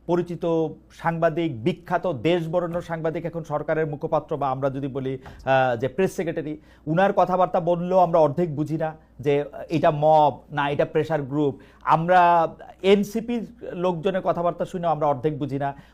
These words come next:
উনারা, আহ, নিজের হাতে আইন তুলে নেওয়াটা কি আসলে উচিত কি উচিত না, এটা নিয়ে কথা বললেও ওরা আবার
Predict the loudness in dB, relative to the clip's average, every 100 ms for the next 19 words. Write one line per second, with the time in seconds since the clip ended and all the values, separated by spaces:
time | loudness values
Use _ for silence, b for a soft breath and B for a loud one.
0 | B 4 8 8 8 4 B 2 4 4
1 | 4 2 0 -4 0 4 4 4 2 0
2 | 4 4 4 2 -2 -2 2 4 4 2
3 | -2 0 0 2 4 4 0 B B -4
4 | -2 -2 -4 -6 -6 -6 -10 -6 -2 0
5 | -2 -8 0 4 4 4 0 -2 -2 2
6 | 2 4 6 8 8 6